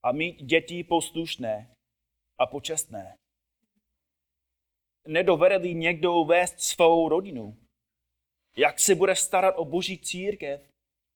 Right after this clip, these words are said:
Nemá být nově pokřtěný, aby nesplus-, neby-, spísněl a nepropadl odsouzení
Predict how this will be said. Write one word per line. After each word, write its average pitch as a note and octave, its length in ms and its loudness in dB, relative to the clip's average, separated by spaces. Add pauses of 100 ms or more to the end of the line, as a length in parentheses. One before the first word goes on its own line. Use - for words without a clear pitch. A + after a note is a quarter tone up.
(1400)
Nemá E3 420 4
být F3 240 -4
nově D#3+ 520 0
pokřtěný, D#3 800 -12 (840)
aby C3+ 200 2
nesplus-, D3+ 680 -2 (800)
neby-, C#3+ 380 -2 (160)
spísněl C#3+ 680 -4
a A#2 300 -2 (260)
nepropadl C#3+ 1040 0
odsouzení A#2+ 1200 -4